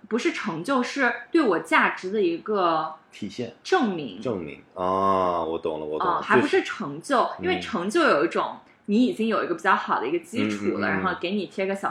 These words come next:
Speaker 1: 红花儿。
Speaker 2: 对。
Speaker 1: 证明是我要去
Speaker 2: OK。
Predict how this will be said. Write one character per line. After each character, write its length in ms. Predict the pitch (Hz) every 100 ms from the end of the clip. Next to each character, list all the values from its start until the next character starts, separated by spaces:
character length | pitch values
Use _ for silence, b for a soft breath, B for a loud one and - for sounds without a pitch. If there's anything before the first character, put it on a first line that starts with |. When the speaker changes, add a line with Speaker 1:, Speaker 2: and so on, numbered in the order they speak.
| -
Speaker 1:
红 160 | 143 190
花 140 | 175
儿。 20 |
Speaker 2:
对。 100 | 170 - B B -
Speaker 1:
证 240 | 381 240
明 200 | 170 175
是 180 | - 226
我 120 | -
要 100 | -
去 80 | -
Speaker 2:
OK。 320 | - 277 254